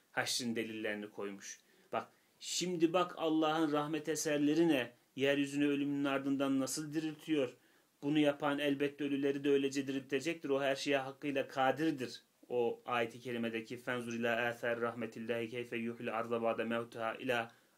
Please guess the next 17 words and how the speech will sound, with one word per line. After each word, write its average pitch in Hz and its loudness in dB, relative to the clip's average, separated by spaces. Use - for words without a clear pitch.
ahir. 127 0
Oradaki 175 4
şeyde, 165 0
düzlemde, 147 2
düzende 139 0
bakın 127 -4
hem 190 -4
akli 175 -4
delili 208 0
var, 233 -4
hem 196 -2
nakli 190 0
delili 139 0
var. 107 -2
Allah'ın 139 2
rahmeti, 139 0
kudreti, 143 0